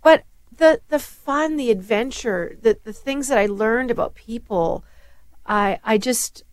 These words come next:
I, I can't even tell you. And I, I just don't wanna feel marginalized at any age. I don't wanna feel marginalized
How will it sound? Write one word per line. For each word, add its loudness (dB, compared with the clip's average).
I, -6
I -6
can't -6
even -2
tell -4
you. 2
And -4
I, -4
I -6
just -2
don't 4
wanna 2
feel 2
marginalized 0
at -2
any -6
age. -6
I -6
don't 2
wanna -2
feel 2
marginalized 0